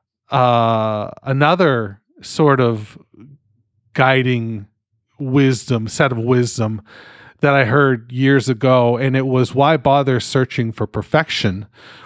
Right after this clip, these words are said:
when you're making successful mistakes?" And I,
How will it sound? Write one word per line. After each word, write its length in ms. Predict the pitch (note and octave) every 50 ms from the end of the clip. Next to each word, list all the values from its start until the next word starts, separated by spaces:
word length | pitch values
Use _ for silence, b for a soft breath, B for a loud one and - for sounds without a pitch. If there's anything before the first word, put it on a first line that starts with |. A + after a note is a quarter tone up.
| B B
when 160 | C3+ C3+ C3+
you're 140 | C3 B2+ B2
making 380 | B2 B2+ C3 - - A#2+ A2+
successful 560 | G2 - - C3 - - C3+ A2 - - B2 A2
mistakes?" 840 | G2+ G2 - - - - D3+ C#3 B2+ F#2+ - - - - - - - _ b b b b b b b b b b b b b b b b b b b _ _ -
And 240 | C#3+ C#3+ C3+ B2+
I, 460 | B2 G#2 A#2 A#2+ - - - - -